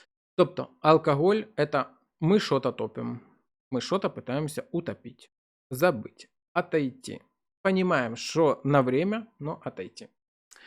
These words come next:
Їдемо далі. Наркозалежність. Наркозалежність теж про розслаблення. Зачастую це прям теж ефект розслаблення. Я так полагаю, що він просто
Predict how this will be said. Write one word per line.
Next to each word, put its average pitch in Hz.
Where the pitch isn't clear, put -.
Їдемо 180
далі. 147
Наркозалежність. 143
Наркозалежність 143
теж 180
про 117
розслаблення. 127
Зачастую 156
це 139
прям 127
теж 123
ефект 120
розслаблення. 127
Я 131
так 135
полагаю, 123
що -
він 123
просто 135